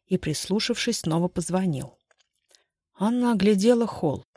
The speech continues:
Белые мраморные плиты, тут и там горшки с цветами и даже полосатый диванчик.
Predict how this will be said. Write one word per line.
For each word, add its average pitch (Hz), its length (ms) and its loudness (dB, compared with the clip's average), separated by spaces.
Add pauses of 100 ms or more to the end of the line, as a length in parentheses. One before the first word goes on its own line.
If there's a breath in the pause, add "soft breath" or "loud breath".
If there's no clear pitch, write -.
(100)
Белые 190 420 0
мраморные 170 640 0
плиты, 180 520 -2 (280)
тут 208 200 4
и 202 80 4
там 196 260 2
горшки - 380 2
с - 40 -6
цветами 170 800 -2
и 175 80 -2
даже 254 260 4
полосатый 254 580 2
диванчик. 220 640 -2